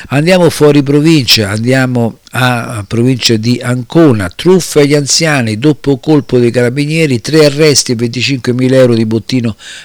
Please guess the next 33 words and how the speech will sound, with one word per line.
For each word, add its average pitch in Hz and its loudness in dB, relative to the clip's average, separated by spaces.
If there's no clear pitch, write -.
recuperati. 117 0
Beh, 135 -2
questo 123 -2
è 113 -4
una, 113 -2
questa 117 -4
è - 0
una 110 -2
buona 113 0
notizia, 127 0
io 107 0
odio 101 0
questi 95 -8
che 95 -8
fanno 107 -4
le 127 -4
truffe, 123 -6
anche 123 -2
perché 123 -2
le 139 0
fanno 107 -4
di 101 -6
solito 107 0
ai 110 2
danni 107 -2
delle 104 -6
persone 101 -4
più 98 -8
fragili, 95 -6
come 98 -8
si - -6
suol 95 -6
dire. 90 -10